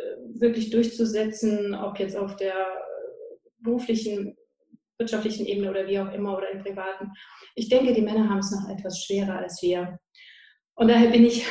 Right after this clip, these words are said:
<laughs> grundsätzlich gerne eine Frau, auch weil ich die Weiblichkeit liebe. Und weil ich im Laufe der Jahre, der letzten, würde ich sagen, fünfzehn Jahre, seit ich diese,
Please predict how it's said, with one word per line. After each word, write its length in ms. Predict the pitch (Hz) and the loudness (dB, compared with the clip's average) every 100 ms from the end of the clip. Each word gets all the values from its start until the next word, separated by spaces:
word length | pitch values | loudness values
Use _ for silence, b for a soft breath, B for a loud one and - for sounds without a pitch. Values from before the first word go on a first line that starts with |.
| - - | -4 0
<laughs> 460 | 254 226 - - | 2 2 -2 -4
grundsätzlich 480 | - - 233 226 220 | 2 4 4 4 2
gerne 240 | 190 196 180 | 2 2 2
eine 200 | 180 175 | 0 -4
Frau, 480 | 180 185 226 - - _ _ _ _ _ _ - | -2 0 0 -2 -12 _ _ _ _ _ _ 0
auch 180 | 208 202 | 2 4
weil 140 | 208 | 4
ich 60 | 214 | 2
die 120 | 202 | 4
Weiblichkeit 580 | 226 202 - - 180 175 | 4 4 0 -2 -4 -2
liebe. 400 | 175 165 - - B B B B _ | -2 -2 -6 -10 B B B B _
Und 200 | 254 226 | 2 4
weil 160 | 196 190 | 6 4
ich 180 | 196 190 | 2 0
im 120 | 185 | -4
Laufe 340 | 190 262 277 | 0 0 0
der 320 | 220 196 185 190 | 0 0 0 -2
Jahre, 460 | 202 254 190 214 | -2 -2 0 0
der 140 | 226 180 | -2 -4
letzten, 480 | 190 196 - 196 190 | -6 -10 -10 -8 -8
würde 600 | 185 185 - 220 202 196 | -10 -14 -12 -10 -10 -10
ich 120 | 196 | -8
sagen, 200 | - 302 | -10 -6
fünfzehn 440 | 226 226 - - 196 | -2 -2 -2 -6 -4
Jahre, 280 | 196 202 | -2 -2
seit 180 | 202 196 | -4 -4
ich 160 | 202 - | -4 -10
diese, 280 | 190 190 | -14 -10